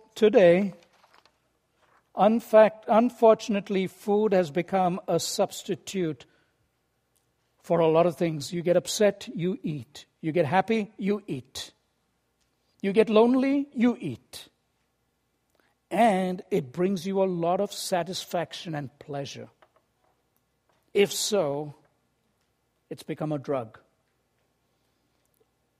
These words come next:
But yes or no, and you're done with that for yourself. And my question to us this morning would be, if you have one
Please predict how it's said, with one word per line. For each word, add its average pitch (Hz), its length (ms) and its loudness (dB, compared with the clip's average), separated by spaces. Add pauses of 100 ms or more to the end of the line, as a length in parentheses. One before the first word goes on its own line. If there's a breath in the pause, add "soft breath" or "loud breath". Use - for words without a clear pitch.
(400)
But 120 100 -12
yes 170 300 -2
or 208 120 2
no, 202 520 4 (840)
and 156 160 -8
you're 170 140 0
done 165 320 0
with 156 220 -6
that 156 300 -4
for 190 200 -12
yourself. 156 640 -6
And 156 240 -8 (1300)
my 165 180 -2
question 190 560 0
to 175 160 -2
us 175 220 0
this 170 220 -10
morning 165 380 -2
would 165 240 -2
be, 175 340 -2 (1700 soft breath)
if 175 280 -4
you 190 160 2
have 185 280 6
one 202 640 4